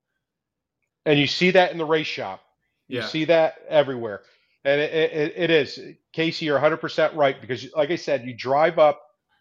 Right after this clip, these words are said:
Speaker 1: on the property, and that's ki-, kinda what struck me,
Speaker 2: Yeah.
Speaker 1: is just pristine, manicured. Kinda like
Speaker 2: Pen-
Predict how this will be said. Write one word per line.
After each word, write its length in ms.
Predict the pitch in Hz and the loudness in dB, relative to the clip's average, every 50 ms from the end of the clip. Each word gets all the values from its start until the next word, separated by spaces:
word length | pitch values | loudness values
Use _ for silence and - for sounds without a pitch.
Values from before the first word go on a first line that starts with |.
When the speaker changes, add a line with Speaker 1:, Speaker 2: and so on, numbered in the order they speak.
| _ | _
Speaker 1:
on 220 | 139 139 151 160 160 | 2 2 4 4 2
the 60 | 147 | -2
property, 680 | 156 - - 170 165 160 - - 131 117 110 110 101 - _ _ _ _ _ _ | -4 0 2 2 2 2 0 -4 -8 -10 -10 -14 -16 -20 _ _ _ _ _ _
and 120 | 139 135 | -4 2
that's 160 | 160 175 170 | 2 2 2
ki-, 240 | - 202 196 - - - | 2 0 0 0 0 0
kinda 200 | 190 196 190 180 | 2 2 2 2
what 160 | 170 151 - | 0 0 -2
struck 400 | - - - 170 156 151 - - | -4 -8 -2 -2 -2 -2 -2 -6
me, 240 | 107 110 101 92 - _ _ _ _ _ _ _ _ _ | -14 -18 -18 -18 -20 _ _ _ _ _ _ _ _ _
Speaker 2:
Yeah. 160 | 139 123 110 | -8 -6 -4
Speaker 1:
is 680 | 131 131 127 127 127 123 110 - - - - - - _ _ | -4 -2 -2 -2 -4 -2 -2 -2 -4 -4 -8 -12 -20 _ _
just 440 | - - 143 135 123 - - - - _ _ _ _ _ _ _ _ _ _ _ _ _ _ _ _ _ | 0 2 4 4 2 2 -6 -12 -16 _ _ _ _ _ _ _ _ _ _ _ _ _ _ _ _ _
pristine, 680 | - - 156 - - - - 190 170 139 110 95 87 - _ _ _ _ _ _ _ _ _ _ _ | 0 0 2 2 0 2 2 2 2 2 0 -6 -10 -16 _ _ _ _ _ _ _ _ _ _ _
manicured. 760 | 123 127 135 156 165 160 139 131 - - 123 110 98 92 87 _ _ _ _ _ _ _ _ _ _ _ _ _ _ _ _ _ _ _ _ - - - _ - _ _ _ _ _ _ _ _ _ _ _ _ | -10 -2 2 4 6 6 4 2 -4 -10 -12 -14 -14 -16 -18 _ _ _ _ _ _ _ _ _ _ _ _ _ _ _ _ _ _ _ _ -20 -20 -20 _ -20 _ _ _ _ _ _ _ _ _ _ _ _
Kinda 280 | - - 156 156 165 156 | 2 4 6 6 6 4
like 220 | 147 143 135 131 | 4 2 2 2
Speaker 2:
Pen- 80 | - - | -2 -8